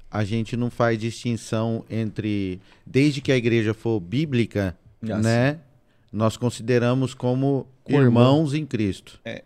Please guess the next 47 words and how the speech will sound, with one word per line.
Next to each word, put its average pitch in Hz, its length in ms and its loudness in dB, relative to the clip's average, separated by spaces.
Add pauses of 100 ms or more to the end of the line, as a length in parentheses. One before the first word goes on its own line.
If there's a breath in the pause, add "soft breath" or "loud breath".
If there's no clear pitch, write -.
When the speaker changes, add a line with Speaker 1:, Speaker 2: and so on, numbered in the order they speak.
(120)
Speaker 3:
É 120 120 -8
um - 20 2
Speaker 2:
e, 131 40 2
e - 40 -8
Speaker 3:
co-irmão? 151 540 4
Speaker 2:
algo 127 240 -6
que - 120 -8
é 143 40 -2
Speaker 3:
Fala. 143 100 -2
Speaker 2:
importante, 143 560 -4
Speaker 1:
Irmãos 151 160 -6 (160)
Speaker 2:
Thor, 156 80 -14
Speaker 1:
mesmo. 139 180 -8
Speaker 2:
a 107 60 -8
gente 123 320 -8
pensa 131 300 -8
assim, 110 260 -10
ó, 90 120 -12 (520 soft breath)
é, 95 320 -8 (340)
às 95 160 -10
vezes 127 220 -4
talvez 107 380 -6
a - 20 -10
gente 107 240 -10
levante 107 540 -6
algum 101 260 -6
ponto 107 400 -8
aqui 151 300 -12
que 127 280 -10 (240)
talvez 120 420 -6
não 135 140 -6
seja 123 480 -6
o 123 60 -6
que, 120 540 -4 (240)
a 95 80 -8
linha 110 260 -2
que - 80 -14
você 110 300 -8
abraça. 95 500 -8
Então, 110 340 -8
a, 98 140 -6
a 92 80 -8
nossa 120 320 -6
ideia 107 240 -6
não 113 260 -4
é 123 220 -4 (520 loud breath)
desrespeitar 101 840 -6